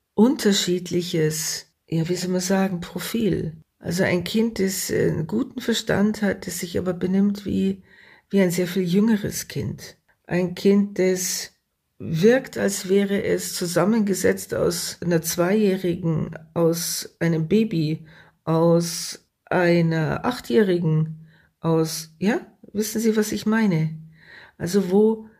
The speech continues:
so sehr, sehr unterschiedliche Entwicklungsstufen deutlich werden. Und dann frage ich nach, was war, wie sie eins war? Was war, wie sie zwei war?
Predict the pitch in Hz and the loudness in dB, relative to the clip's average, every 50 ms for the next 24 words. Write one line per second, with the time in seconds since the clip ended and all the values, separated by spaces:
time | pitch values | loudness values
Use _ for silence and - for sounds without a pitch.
0 | _ _ - - 196 202 208 190 170 180 202 220 240 254 254 247 - 220 208 214 | _ _ -8 -2 0 2 2 2 0 0 0 2 2 2 0 0 2 2 2 2
1 | - - 214 226 - - 233 220 - - 214 214 220 - - 202 202 202 - 214 | 2 0 -2 -4 -4 -4 -4 -4 -4 -4 -4 -6 -6 -6 -6 -6 -6 -4 0 0
2 | 202 202 202 202 202 202 - - - _ _ - - 185 175 - - 262 254 - | 2 2 2 2 0 -4 -10 -18 -20 _ _ -2 -2 0 0 0 -2 -2 -2 0
3 | - 294 247 226 - - - 180 175 180 - 160 160 147 147 156 151 - 143 139 | 0 0 0 0 -2 0 -2 -2 -2 0 -2 0 2 2 2 0 0 -2 -8 -8
4 | - - 127 120 117 - 139 135 - - - - - 160 156 - 185 196 196 - | -6 -4 -4 -4 -4 -4 -6 -6 -8 -10 -14 -10 -10 -8 -6 -4 -6 -6 -2 0
5 | 196 190 202 220 220 - - - - - - - - - - _ _ _ _ _ | 0 0 0 0 -4 -8 -6 -8 -6 -6 -8 -10 -14 -18 -20 _ _ _ _ _
6 | _ _ _ _ _ _ _ - 202 202 202 208 214 196 226 226 214 190 156 156 | _ _ _ _ _ _ _ -2 0 0 0 0 0 2 2 2 2 2 0 -2
7 | 151 - - - - _ _ _ _ _ _ - 147 151 - 151 127 - - 151 | -4 -6 -12 -20 -20 _ _ _ _ _ _ -8 -8 -6 -4 -2 -2 -2 0 -2
8 | 139 151 147 - - - 117 127 120 - - - - 180 190 190 - - 185 196 | -2 -2 -4 -6 -4 -4 -4 -4 -4 -6 -6 -4 -2 -2 -2 -2 -4 -2 2 2
9 | 208 226 208 175 165 156 156 156 156 147 - - - - - 143 - - 156 147 | 2 2 2 0 -2 -4 -6 -6 -6 -8 -8 -8 -10 -8 -6 -6 -4 -4 -6 -6
10 | - - - 165 165 - - | -6 -6 -6 -6 -8 -10 -12